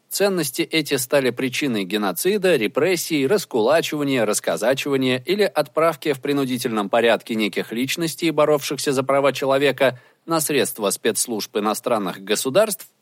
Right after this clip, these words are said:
на стройки народного хозяйства. "Это очень плохо",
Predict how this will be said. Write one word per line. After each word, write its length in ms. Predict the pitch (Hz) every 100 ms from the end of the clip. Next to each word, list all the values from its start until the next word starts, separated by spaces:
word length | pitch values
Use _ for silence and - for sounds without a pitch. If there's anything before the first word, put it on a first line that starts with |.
| -
на 160 | 170
стройки 460 | 170 196 202 190 170
народного 560 | 135 117 117 113 123
хозяйства. 640 | 131 165 170 - - - - _ _ _ _ _ _ _ -
"Это 320 | 135 135 147
очень 360 | 147 156 156 151
плохо", 540 | 175 202 196 - -